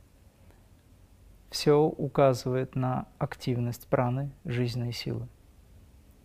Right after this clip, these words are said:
Когда вы концентрируете свое сознание в центре головы, удерживая взгляд вверх, язык назад, когда вы концентрируете свое сознание,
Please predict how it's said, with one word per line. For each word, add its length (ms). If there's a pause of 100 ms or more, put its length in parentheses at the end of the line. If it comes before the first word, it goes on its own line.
(1900)
Когда 300
вы 100
концентрируете 880
свое 300
сознание 720 (560)
в 60
центре 520 (260)
головы, 460 (1040)
удерживая 640
взгляд 440
вверх, 500 (380)
язык 480
назад, 340 (1900)
когда 240
вы 120
концентрируете 800
свое 280
сознание, 760